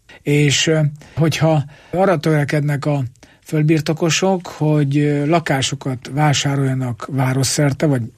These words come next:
az országszerte, és akkor ezt már városi ízdés szerint rendezik be őket. Hát a hálószoba volt a legkevésbé változó helység, és, ö,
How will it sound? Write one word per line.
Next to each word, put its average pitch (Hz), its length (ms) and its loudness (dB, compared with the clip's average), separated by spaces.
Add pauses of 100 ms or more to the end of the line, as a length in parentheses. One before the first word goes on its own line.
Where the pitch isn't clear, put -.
(200)
az 131 80 -6
országszerte, 151 840 2 (440)
és - 100 -4
akkor 175 260 2
ezt 160 120 2
már 170 300 4
városi 156 440 0
ízdés 139 260 -2
szerint 139 380 -6 (320)
rendezik 135 440 -4
be 123 120 -6
őket. 120 360 -8 (180)
Hát - 180 -4
a 196 40 4
hálószoba 180 840 2 (320)
volt 170 220 -2
a 175 40 2
legkevésbé 143 640 0
változó 139 500 -2
helység, 165 600 0 (200)
és, 151 600 0
ö, 160 180 2